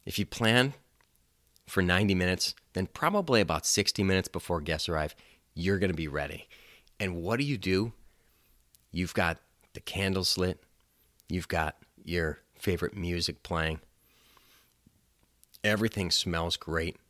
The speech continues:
in the house. Everything's prepared and ready. And you can sit down, maybe turn on the fireplace, pour yourself a glass of wine or maybe a cup of tea,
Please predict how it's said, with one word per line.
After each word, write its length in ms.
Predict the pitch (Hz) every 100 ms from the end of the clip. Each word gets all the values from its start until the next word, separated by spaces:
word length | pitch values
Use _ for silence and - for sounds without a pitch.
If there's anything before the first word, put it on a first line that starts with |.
| _ _ _ _ -
in 120 | 90 87
the 80 |
house. 440 | - 80 82 - - -
Everything's 460 | 85 82 80 - - -
prepared 460 | - 95 - 85 82
and 120 | 82
ready. 300 | 76 76 76 - _ _ _ - _ _ _ _ _ _ _ _ _ _ -
And 280 | 98 98 95 _ -
you 640 | 95 87 95 120 143 127
can 200 | - 90
sit 320 | - - 80
down, 300 | - - 92 - - - _ _ _ _ -
maybe 280 | 131 131 104
turn 240 | - 123
on 120 | 113
the 60 | 87
fireplace, 840 | - - 90 - 90 87 85 - - _ _ _ _ _ _ _
pour 220 | - 120
yourself 420 | 110 92 92 85
a 60 | 82
glass 380 | 80 78 82 -
of 120 | 73
wine 500 | 73 78 80 82 82
or 200 | 65 - _ _ - _ -
maybe 160 | 82 85
a 60 |
cup 340 | - - 80 -
of 100 | -
tea, 500 | - 80 80 78